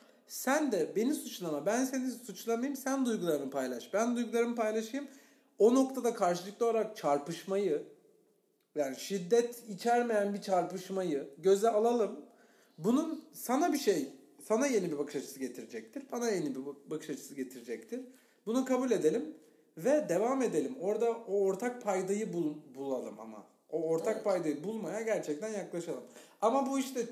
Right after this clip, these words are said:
Speaker 1: gerçekten çok büyük bir olgunluk isteyen bir şey. Ve bu olgunluğu veremeyecek kadar şu an dönem pandemi dönemi. Yani insanlar evlerine kapanıyorlar. Ee, işte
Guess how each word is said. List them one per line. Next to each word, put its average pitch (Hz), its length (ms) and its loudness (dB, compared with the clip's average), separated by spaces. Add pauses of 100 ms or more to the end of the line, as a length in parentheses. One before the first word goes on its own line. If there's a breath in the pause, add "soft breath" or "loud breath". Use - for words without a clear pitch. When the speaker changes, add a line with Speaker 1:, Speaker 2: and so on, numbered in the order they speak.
(140)
Speaker 1:
gerçekten 220 680 0
çok - 440 -4
büyük 226 300 -6
bir 190 60 -6
olgunluk 165 640 -2
isteyen 123 480 -8
bir 113 60 -14
şey. - 260 -14 (580 soft breath)
Ve 185 120 -2
bu 226 220 2
olgunluğu 233 500 0
veremeyecek 220 580 2
kadar 165 260 -2
şu 175 220 -4
an 185 180 -4
dönem 180 260 -6
pandemi 151 520 -4
dönemi. 123 460 -6 (180)
Yani 135 240 -8
insanlar 156 500 -4
evlerine 151 480 0
kapanıyorlar. 131 760 -8 (800 soft breath)
Ee, 147 400 0 (120)
işte 185 480 -4